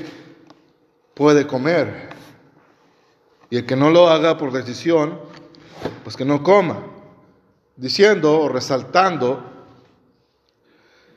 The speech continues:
la obligación de laborar y de trabajar con sus manos. De hecho, la palabra del Señor enseña diciendo:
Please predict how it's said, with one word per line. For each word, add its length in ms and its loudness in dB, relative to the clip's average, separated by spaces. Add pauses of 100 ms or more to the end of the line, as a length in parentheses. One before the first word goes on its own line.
(500)
la 920 2
obligación 760 -2
de 260 2
laborar 1040 0
y 140 -2
de 140 0
trabajar 720 -2
con 120 -6
sus 160 -8
manos. 380 -4
De 100 -2
hecho, 160 -4
la 160 0
palabra 280 4
del 80 0
Señor 260 -4
enseña 300 -6
diciendo: 520 -2